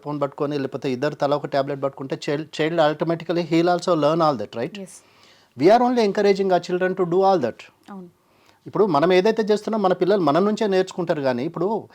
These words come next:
Speaker 1: ఇద్దరు wife and husband ఇద్దరు amicable ఉన్నప్పుడు, ఇద్దరి మధ్య ఎట్లాంటి డిఫరెన్సెస్ లేనప్పుడు, లేకపోతే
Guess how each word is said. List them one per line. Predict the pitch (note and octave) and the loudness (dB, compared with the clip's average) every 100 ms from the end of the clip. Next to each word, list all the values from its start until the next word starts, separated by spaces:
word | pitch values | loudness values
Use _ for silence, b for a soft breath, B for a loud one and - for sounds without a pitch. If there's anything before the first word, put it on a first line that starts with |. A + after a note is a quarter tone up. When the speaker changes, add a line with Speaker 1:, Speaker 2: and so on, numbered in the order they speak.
| B B - | B B -4
Speaker 1:
ఇద్దరు | C3+ G#3 | 2 4
wife | D#3+ D#3 | 4 2
and | G3+ G3+ | 0 0
husband | F#3 E3+ F#3 E3+ | -2 0 -2 0
ఇద్దరు | D3 E3 F3+ | 2 2 4
amicable | D3+ D#3 F3 E3 | 2 0 -2 -2
ఉన్నప్పుడు, | D3 C#3+ C#3 D3+ | -4 -6 -4 -6
ఇద్దరి | C#3 C3+ E3 | -4 -4 -2
మధ్య | D#3+ D3+ | -4 -2
ఎట్లాంటి | C#3+ C#3+ D#3 D3 | -4 0 -2 -2
డిఫరెన్సెస్ | C3 C#3+ D3 C#3+ B2+ | -6 -6 -8 -10 -8
లేనప్పుడు, | B2+ B2 A#2+ C#3 | -6 -6 -6 -6
లేకపోతే | B2+ - D#3 | -6 -6 -10